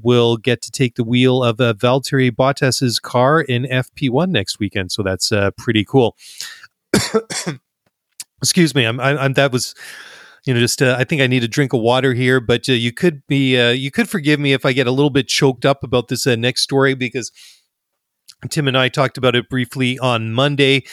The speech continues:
and that's just the, uh, the, the story that the, uh, the W Series has canceled their three remaining, uh, races of the season due to, uh, lack of funding. And, uh, that is, uh, certainly very, very, uh, disappointing. I mean, Tim and I talked about it.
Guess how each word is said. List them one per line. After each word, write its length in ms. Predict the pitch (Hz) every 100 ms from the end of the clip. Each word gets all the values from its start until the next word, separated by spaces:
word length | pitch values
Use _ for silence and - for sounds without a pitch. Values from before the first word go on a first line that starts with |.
| - - - _
and 180 | 120 113
that's 240 | 113 -
just 260 | - 117 -
the, 120 | 123
uh, 80 | 113
the, 140 | 117
the 100 | 107
story 320 | 104 139 120 113
that 220 | 113 -
the, 200 | 113 104
uh, 40 |
the 120 | 98
W 320 | 104 120 117 110
Series 460 | - 120 113 110
has 220 | 120 110
canceled 560 | - 143 127 - 127 113
their 200 | 120 117
three 360 | - 143 139 117
remaining, 520 | 120 120 120 113 123 - - -
uh, 120 | 117
races 460 | 110 123 - 117 139
of 140 | 120
the 100 | 110
season 520 | - 127 120 120 113
due 180 | 110 120
to, 300 | - 113 107
uh, 100 | 104
lack 320 | 107 113 107
of 120 | 107 -
funding. 480 | 135 123 123 117 - - - - - -
And, 280 | 113 110 104
uh, 140 | 107
that 200 | 104 107
is, 160 | 107 -
uh, 140 | 110
certainly 480 | - - 120 113 110
very, 260 | 104 107 107
very, 280 | 110 107
uh, 60 | 104
disappointing. 480 | 101 - 110 123 117
I 40 |
mean, 160 | 117 110
Tim 200 | 175 160
and 80 | 151
I 80 |
talked 320 | 143 151 135 143
about 220 | 131
it. 100 | 127